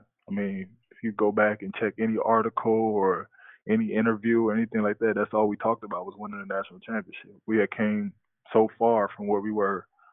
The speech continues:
or especially myself, Jackie, and Melvin, as freshmen, we came so far, we knew we were gonna go out on top. It was the only way to go out. And, um, you know, it, things just, we spoke it into existence, and it, it ended up happening. So from the very beginning, we knew that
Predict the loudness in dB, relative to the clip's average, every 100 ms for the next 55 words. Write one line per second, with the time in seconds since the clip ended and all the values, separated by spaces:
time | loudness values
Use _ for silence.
0 | _ 0 0 2 0 0 -4 -2 -2 0
1 | 0 -2 -2 -4 -4 -4 0 2 0 -6
2 | -16 -20 -20 _ _ _ -4 -2 2 4
3 | 2 2 -6 -6 -4 -4 -2 -4 2 4
4 | 4 2 0 -2 -2 0 -2 0 2 2
5 | 0 -4 -2 0 0 -4 -2 -2 0 -2
6 | -4 -4 -4 -6 -2 -2 -4 -8 -14 -10
7 | -8 -6 -6 -8 -12 -18 _ _ _ _
8 | _ -14 -8 -6 -6 -8 -8 -8 -2 -2
9 | -2 -4 -6 -6 -14 -10 -4 0 0 0
10 | -6 -4 -4 -4 -4 -4 -6 -10 -10 -6
11 | -6 -2 -2 0 0 2 0 -4 -16 -8
12 | -6 -4 -2 0 4 4 2 -2 0 0
13 | -4 -10 -10 -6 -2 0